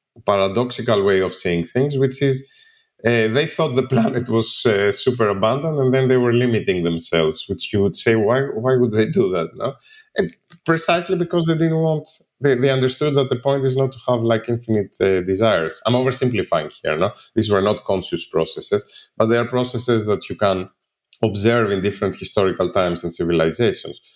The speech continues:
So you see, for example, hunter-gatherers in the Congo Basin, that I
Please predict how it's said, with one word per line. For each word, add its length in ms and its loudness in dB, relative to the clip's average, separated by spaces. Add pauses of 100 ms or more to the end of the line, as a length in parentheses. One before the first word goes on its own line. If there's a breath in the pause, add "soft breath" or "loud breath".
So 120 0
you 120 2
see, 140 -4
for 160 0
example, 340 0
hunter-gatherers 1080 0
in 100 -6
the 80 -2
Congo 340 0
Basin, 560 0
that 140 0
I 80 2